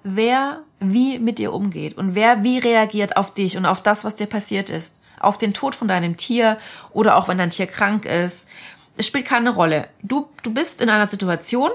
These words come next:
und jemand anders versteht es nicht. So, dann sage ich dir jetzt meinen Weg. Du entscheidest, wie es dich trifft und wie du damit umgehst. Ja? Wenn dich was trifft, dann entscheide dich ganz bewusst,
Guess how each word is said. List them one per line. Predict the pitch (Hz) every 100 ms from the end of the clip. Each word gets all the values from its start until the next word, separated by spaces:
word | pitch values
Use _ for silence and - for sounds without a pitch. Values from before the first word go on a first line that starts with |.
| 480
und | 214 185
jemand | 185 185
anders | 196 220
versteht | - 220 - 185 175
es | -
nicht. | 151 143 - _ _ _ _ _ _ _ _ _ _ _ _ _ _ _
So, | - 165 - - _ _ _ _ _ _ _ _ _ _
dann | 196
sage | 202 226
ich | 262
dir | -
jetzt | 208 208
meinen | 190 226 185
Weg. | 202 220 - _ _ _ -
Du | 185 185 269 349 -
entscheidest, | 214 196 - 185 190 233 247 - - _ _ _ -
wie | 185 240 -
es | 220 214 -
dich | 220 214
trifft | - 180 165 - - -
und | 185 180
wie | 202
du | 214
damit | 190 185 175
umgehst. | 160 156 151 - - - _ _ _ _ _ _
Ja? | - 175 240 - - - - -
Wenn | 269
dich | 320 320
was | 302
trifft, | - 262 202 - -
dann | 220
entscheide | 226 226 269 269 285
dich | 196 202
ganz | - 285 403
bewusst, | - 311 240 196 - -